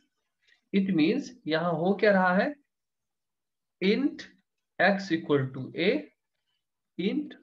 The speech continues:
y equal to b, ये हो रहा है internally, समझ रहे हो? तो अगर हम, <clears throat>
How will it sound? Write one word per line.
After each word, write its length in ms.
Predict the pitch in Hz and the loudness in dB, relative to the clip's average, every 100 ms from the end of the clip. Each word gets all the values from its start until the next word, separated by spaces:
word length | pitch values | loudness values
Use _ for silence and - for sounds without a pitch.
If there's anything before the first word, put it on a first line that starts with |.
| _ 151 139 | _ -10 0
y 160 | 151 170 147 | 2 2 0
equal 360 | 139 - 131 135 | -4 -4 -4 -4
to 180 | 226 285 - _ 131 | -6 -8 -8 _ -8
b, 120 | 135 113 120 - | -4 -4 -6 -10
ये 240 | 147 196 240 | -4 2 4
हो 180 | - 123 | 4 -2
रहा 220 | 110 113 | -6 -12
है 200 | - - _ _ _ - - - _ _ - | -14 -18 _ _ _ -20 -16 -16 _ _ -2
internally, 600 | 143 131 123 113 110 - - _ _ _ _ _ _ _ _ _ _ - | 0 2 2 0 -8 -12 -16 _ _ _ _ _ _ _ _ _ _ -2
समझ 180 | 170 214 | 2 4
रहे 120 | 143 | 4
हो? 60 | 120 | 2
तो 680 | - _ _ _ _ _ - 165 | -6 _ _ _ _ _ -2 2
अगर 220 | 165 214 | 4 2
हम, 240 | 233 226 - _ - | 2 -2 -6 _ -2
<clears throat> 420 | - - - - | 2 2 -2 -10